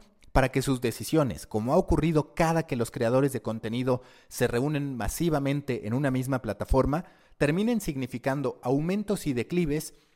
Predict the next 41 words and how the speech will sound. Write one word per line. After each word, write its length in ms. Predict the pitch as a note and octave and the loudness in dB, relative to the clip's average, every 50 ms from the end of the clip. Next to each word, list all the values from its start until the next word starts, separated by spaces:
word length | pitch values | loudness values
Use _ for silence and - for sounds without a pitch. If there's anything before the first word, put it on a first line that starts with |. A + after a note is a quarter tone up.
| _ _ | _ _
que 100 | - C#3+ | 2 4
vayan 420 | D#3 F3 G3 G3+ G3 F#3+ - - - | 4 4 4 4 2 0 -2 -8 -10
más 260 | - D3 E3 E3+ - | -4 -2 -2 0 0
allá, 300 | D#3 B2 G#2+ F2+ E2+ - _ _ _ - | -2 -2 -2 -4 -6 -8 _ _ _ -4
mucho 320 | D3 C#3+ C3+ - C3+ A#2 | -4 -4 -2 0 -2 -2
más, 300 | C3 - G2+ - - - - - - - - | 0 -2 -4 -6 -6 -14 -20 -20 -20 -4 2
de 120 | C#3 C#3 | 4 4
la 120 | B2+ A#2+ - | 4 2 0
calidad 400 | - B2+ B2+ B2 B2+ D#3+ F3+ F#3 | -2 -2 -2 0 0 0 0 0
del 180 | G3+ G#3+ E3+ | 0 2 4
producto 480 | - - C3 D3+ F#3 E3+ - - G#3 - | 4 4 4 4 2 2 0 -4 -4 -2
que 140 | - C3 - | -2 -4 -4
se 80 | - | -4
esté 240 | A#2 - - E3+ E3 | -6 -4 -4 -6 -4
presentando. 720 | - D#3+ D3 - C#3 B2+ B2+ - F#3 F3+ D#3 B2 F#2+ - - _ _ _ _ _ _ - | -2 -4 -2 -2 -4 -2 0 0 0 0 0 -2 -4 -6 -8 _ _ _ _ _ _ 2
Lo 100 | - D3 | 2 2
que 80 | C#3 D#3 | 4 2
estamos 340 | D3 - A3+ A#3+ C#4 C4 G3+ | 0 0 0 2 2 2 2
viendo 340 | F#3+ F#3 F#3 F#3 E3 C3+ A2 | 2 2 2 2 2 2 2
hoy 180 | A2+ C3+ E3+ - - _ _ _ | 2 2 -2 -6 -12 _ _ _
en 160 | - G2 G#2+ A2 | -6 -4 -4 -4
Spotify, 640 | - - - B2 - - A#2+ - - A2 C3+ E3 - - _ - | 0 2 2 2 2 0 -2 -2 -2 -2 -2 -4 -10 -16 _ -10
en 140 | B2+ B2+ | -8 -2
particular 500 | A#2+ B2 - - B2+ - B2 B2 D3+ F3 | -2 -2 -2 -2 -6 -4 0 2 2 2
en 100 | F#3+ F3+ | 2 2
materia 360 | D#3+ B2 A#2 - C#3 D3+ D3+ C3+ | 0 -2 -2 0 0 0 2 0
de 100 | A#2 - | 0 2
podcasting, 640 | - C3 B2+ - - A#2 A2+ - - C#3 D#3 D#3 - - - | 2 2 2 2 -2 -2 -2 -2 -4 -6 -6 -6 -8 -8 -2
lo 120 | A#2+ C3 | 0 2
vimos 320 | C#3 F3 G3 G#3 G#3+ - - | 2 4 2 2 0 0 -2
con 180 | - C3+ C3 | -4 -6 0
Twitter 360 | - G3 F#3+ F#3+ - - - | 2 2 2 2 0 -4 0
cuando 260 | - D3+ B2+ B2+ B2 A#2+ | 0 0 0 0 0 -2
en 100 | A#2+ A#2+ | -2 0
sus 220 | - A#2+ - - | -2 -2 -2 0
inicios 460 | C3 D#3+ F3+ F#3 - - G#3 F3+ C#3 | 0 0 0 0 0 0 0 0 0
recomendaba 720 | C#3+ - - A#2 A#2 A#2 B2+ C3+ D3 D#3 D#3+ D#3+ D#3+ D#3 - - - - _ _ - | -2 -4 -4 -4 -4 -2 0 2 2 4 4 2 0 -2 -6 -14 -20 -20 _ _ -4
una 200 | D3 E3 E3+ E3+ | -2 0 0 0
serie 280 | - E3 D#3+ F3 E3 | 0 0 2 2 0
de 100 | D3+ C3+ | 0 0
cuentas 600 | - D3 C#3+ D3+ D3+ - D#3 D3 C#3+ C#3+ - - | 0 -2 -2 -2 -2 0 0 0 0 0 -4 -10